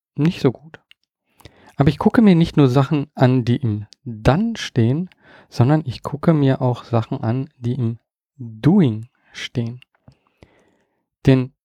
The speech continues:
ich habe mir vorgenommen, diese Sachen zu machen. Ich habe sie angefangen, aber sie sind noch nicht fertig. Was mache ich jetzt? Mache ich einfach weiter?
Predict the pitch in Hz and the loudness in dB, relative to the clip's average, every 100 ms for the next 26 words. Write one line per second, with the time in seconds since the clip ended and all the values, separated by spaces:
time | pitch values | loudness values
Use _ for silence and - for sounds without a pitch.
0 | _ _ - - 196 151 120 - 208 180 | _ _ -4 2 4 4 2 0 0 2
1 | 117 117 147 160 _ _ - 147 147 127 | 0 -2 -8 -16 _ _ -4 -2 0 0
2 | 127 131 120 - 120 160 135 139 185 _ | -2 -4 -6 -4 -4 -4 -6 -8 -10 _
3 | _ _ _ _ - - 120 113 117 107 | _ _ _ _ -20 -10 -8 -6 -4 -4
4 | 131 - 160 170 _ _ _ _ _ _ | -6 -6 -8 -10 _ _ _ _ _ _
5 | _ _ _ 123 120 117 - _ - 104 | _ _ _ 0 0 -2 -10 _ -6 -2
6 | 139 165 135 120 - - 180 - 123 - | -2 -2 -4 -4 -8 -4 -4 -4 -12 -14
7 | _ _ _ - - - _ _ 147 - | _ _ _ -20 -20 -20 _ _ -2 2
8 | 214 220 - 113 - _ _ _ _ _ | 2 2 0 -2 -4 _ _ _ _ _
9 | - 127 147 131 127 - 117 - 92 104 | -6 0 0 2 0 0 -2 0 -2 -2
10 | 196 226 | -2 -4